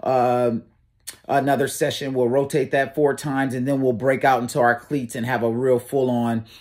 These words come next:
uh, clinic practice style deal there. Um, so we're really looking forward to having everyone out. This is gonna be a great weekend. Make sure you go and get registered.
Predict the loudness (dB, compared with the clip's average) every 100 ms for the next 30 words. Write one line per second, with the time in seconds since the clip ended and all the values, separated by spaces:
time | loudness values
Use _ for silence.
0 | -10 -2 0 0 -2 -6 -2 -2 -2 -6
1 | _ -2 0 0 -4 -8 0 2 2 2
2 | 2 2 2 2 2 -2 -10 -20 -20 -14
3 | -6 -2 -2 0 0 0 4 4 6 2
4 | 0 4 6 6 4 4 0 0 0 2
5 | 2 0 -4 -8 -4 -2 -2 -2 2 2
6 | 2 -2 -2 -2 -2 -2 -4 -8 -8 -2
7 | 0 0 -2 0 0 -2 -10 -10